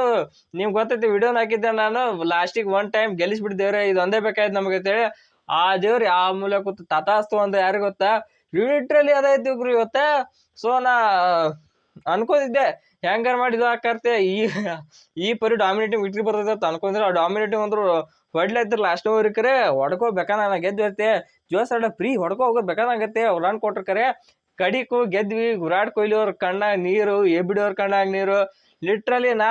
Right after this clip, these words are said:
ಅಂತೂ ಅಪ್-, ನಾನು ಹತ್ ಬಿಟ್ಟಿದ್ದೆ ಪೂರ ಹೇಳ್ಬೇಕಾರ. ಇನ್ ಏನ್ ಉಳಿತು ಅನ್ನೋದೇ ಆಯ್ತಾ ಕರ್ನ. ಒಂದು ವರ್ಲ್ಡ್ ಕಪ್ ಗೆದ್ದಿದ್ ನೋಡಿದ್ವಿ, ಚಾಂಪಿಯನ್ಸ್ ಟ್ರೋಫಿ ಆಯ್ತು, ಟಿ ಟ್ವೆಂಟಿ ವರ್ಲ್ಡ್ ಕಪ್, ಮತ್ತೆ ಲಾಕ್‌ಡೌನ್ ಆಯ್ತು, ಕೊರೋನಾ ಆಯ್ತು, ಪ್ರವಾಹ ಆಯ್ತು,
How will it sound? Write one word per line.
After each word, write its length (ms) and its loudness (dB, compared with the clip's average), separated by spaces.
ಅಂತೂ 260 -2
ಅಪ್-, 340 -2
ನಾನು 400 0
ಹತ್ 240 2
ಬಿಟ್ಟಿದ್ದೆ 320 -2
ಪೂರ 180 -2
ಹೇಳ್ಬೇಕಾರ. 500 0
ಇನ್ 240 -4
ಏನ್ 240 2
ಉಳಿತು 260 -4
ಅನ್ನೋದೇ 340 0
ಆಯ್ತಾ 240 0
ಕರ್ನ. 300 0
ಒಂದು 280 0
ವರ್ಲ್ಡ್ 300 2
ಕಪ್ 180 -6
ಗೆದ್ದಿದ್ 320 -2
ನೋಡಿದ್ವಿ, 360 -2
ಚಾಂಪಿಯನ್ಸ್ 420 -2
ಟ್ರೋಫಿ 220 -2
ಆಯ್ತು, 260 0
ಟಿ 220 -4
ಟ್ವೆಂಟಿ 240 -2
ವರ್ಲ್ಡ್ 240 0
ಕಪ್, 240 -4
ಮತ್ತೆ 260 -2
ಲಾಕ್‌ಡೌನ್ 540 0
ಆಯ್ತು, 300 0
ಕೊರೋನಾ 400 0
ಆಯ್ತು, 300 0
ಪ್ರವಾಹ 380 2
ಆಯ್ತು, 260 0